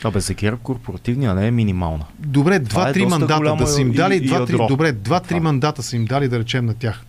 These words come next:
Speaker 1: Окей.
Speaker 2: Тези два-три мандата никак не е задължително да отидат във втория,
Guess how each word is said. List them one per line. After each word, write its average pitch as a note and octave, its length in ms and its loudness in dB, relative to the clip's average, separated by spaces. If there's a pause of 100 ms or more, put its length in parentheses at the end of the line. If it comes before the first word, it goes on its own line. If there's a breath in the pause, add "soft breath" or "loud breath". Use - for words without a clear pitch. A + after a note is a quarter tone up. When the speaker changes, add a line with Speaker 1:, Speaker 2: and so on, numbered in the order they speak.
(120)
Speaker 1:
Окей. F#2+ 220 -6 (220)
Speaker 2:
Тези F#3 240 2
два-три F3 320 -2
мандата E3 400 0
никак E3+ 380 -2
не E3+ 100 0
е E3 60 0
задължително C#3+ 420 -4
да C3+ 60 -4
отидат C#3 280 -4
във A#2 100 -4
втория, D3+ 560 2